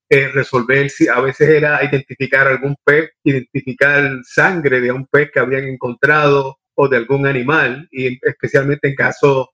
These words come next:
de manatíes y tortugas marinas. Y eventualmente, pues, eso se convirtió en mi trabajo a tiempo completo, y es lo, y es a lo que me dedico ahora.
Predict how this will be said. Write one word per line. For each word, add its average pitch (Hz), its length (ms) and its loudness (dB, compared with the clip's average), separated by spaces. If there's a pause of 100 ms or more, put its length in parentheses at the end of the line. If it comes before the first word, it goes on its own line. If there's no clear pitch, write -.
(140)
de 127 200 4
manatíes 127 600 2
y 123 80 -8
tortugas 135 440 -4
marinas. 143 400 0 (300)
Y 147 60 6
eventualmente, 160 880 0
pues, 127 380 -8
eso 151 240 0
se 147 100 2
convirtió 147 380 0
en 139 60 -4
mi 131 100 -6
trabajo 123 580 0
a 110 60 -12
tiempo 131 320 -4
completo, 120 440 -4
y 110 40 -12
es 110 60 -20
lo, 123 220 -2
y 135 120 -2
es 120 100 0
a 143 80 0
lo 135 100 0
que 131 120 -4
me 120 100 -2
dedico 120 400 -2
ahora. - 180 -14